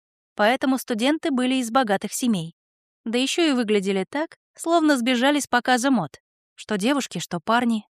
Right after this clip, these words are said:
Благодаря этому университет был постоянно в центре всеобщего внимания. Его активно обсуждали,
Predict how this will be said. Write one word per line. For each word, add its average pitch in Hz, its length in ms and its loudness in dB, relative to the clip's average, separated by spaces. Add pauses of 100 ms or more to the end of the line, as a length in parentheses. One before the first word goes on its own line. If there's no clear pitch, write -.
(400)
Благодаря 220 600 2
этому 180 500 -4 (220)
университет 226 720 0
был 320 200 0
постоянно 233 720 0
в - 60 -12
центре 254 420 -4
всеобщего 208 580 -2
внимания. 202 600 0 (560)
Его 269 340 4
активно 262 480 0
обсуждали, 185 640 -2